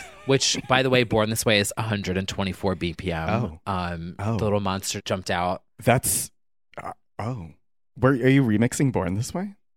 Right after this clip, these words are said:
Speaker 1: No, but
Speaker 2: Oh.
Speaker 1: I know.
Speaker 2: Okay.
Speaker 1: <laughs>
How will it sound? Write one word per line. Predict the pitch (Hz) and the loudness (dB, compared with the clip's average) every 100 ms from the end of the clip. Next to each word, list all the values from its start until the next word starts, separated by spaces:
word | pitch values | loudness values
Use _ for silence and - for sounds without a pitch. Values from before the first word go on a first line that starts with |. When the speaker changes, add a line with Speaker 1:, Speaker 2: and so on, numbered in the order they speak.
| _ _ - | _ _ -10
Speaker 1:
No, | 120 110 98 98 | -2 0 2 2
but | 107 113 | 4 6
Speaker 2:
Oh. | 117 | 6
Speaker 1:
I | 104 | 2
know. | 101 104 92 98 165 123 135 | 0 0 2 2 4 6 6
Speaker 2:
Okay. | - 110 107 135 - _ _ | 4 2 2 0 -6 _ _
Speaker 1:
<laughs> | - | -6